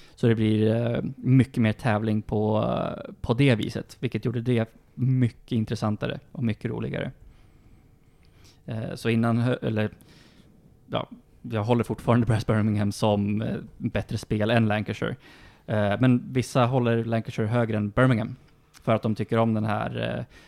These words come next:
eh, knife, knife fight in a booth, eh, känslan. Eh, vilket jag tyckte jag fick på tvåspelarsidan, men inte så mycket på, eh, huvudsidan.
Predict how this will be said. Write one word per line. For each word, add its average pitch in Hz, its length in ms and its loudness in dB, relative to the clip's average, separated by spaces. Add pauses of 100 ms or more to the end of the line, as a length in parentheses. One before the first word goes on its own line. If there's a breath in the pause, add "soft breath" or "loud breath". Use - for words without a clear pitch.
(200 soft breath)
eh, 117 60 -4
knife, 110 500 4
knife 113 220 2 (140)
fight 107 140 0
in 107 80 2
a 104 60 2
booth, 107 300 0 (520)
eh, 113 540 -4 (160)
känslan. 117 460 -4 (600 loud breath)
Eh, 107 380 2 (160)
vilket 127 220 0
jag 131 80 4
tyckte 135 160 0
jag 143 80 -2
fick 135 120 -6
på 143 200 0
tvåspelarsidan, 180 680 0 (100)
men 160 140 0
inte 143 120 0
så - 80 -8
mycket 127 200 -2
på, 117 480 -2 (520)
eh, - 300 -6
huvudsidan. 113 600 0